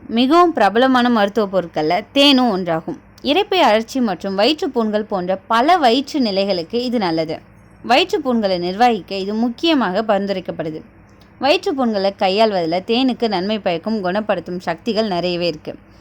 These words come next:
நீங்க ஒரு ஸ்பூன் தேனை நேரடியா சாப்பிடலாம். வயிற்று புண்களை போக்க ஒரு கிளாஸ் வெதுவெதுப்பான நீருடன் தேனை கலந்து குடிக்கலாம். வயிற்று புண்களை நிர்வகிப்பதில்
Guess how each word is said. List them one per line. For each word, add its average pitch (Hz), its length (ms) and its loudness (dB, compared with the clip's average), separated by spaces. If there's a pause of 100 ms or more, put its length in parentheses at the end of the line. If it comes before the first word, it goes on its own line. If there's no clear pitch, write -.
(240)
நீங்க 269 240 2
ஒரு 247 160 6
ஸ்பூன் 359 340 2
தேனை 254 280 4
நேரடியா 202 480 0
சாப்பிடலாம். 160 540 -2 (420)
வயிற்று 330 340 2
புண்களை 214 400 0 (100)
போக்க 208 440 0
ஒரு 202 180 -2
கிளாஸ் 233 320 2
வெதுவெதுப்பான 233 600 0
நீருடன் 196 500 0
தேனை 220 300 0
கலந்து 185 340 -2
குடிக்கலாம். 165 480 -6 (520)
வயிற்று 381 340 2
புண்களை 220 360 -2
நிர்வகிப்பதில் 190 800 -2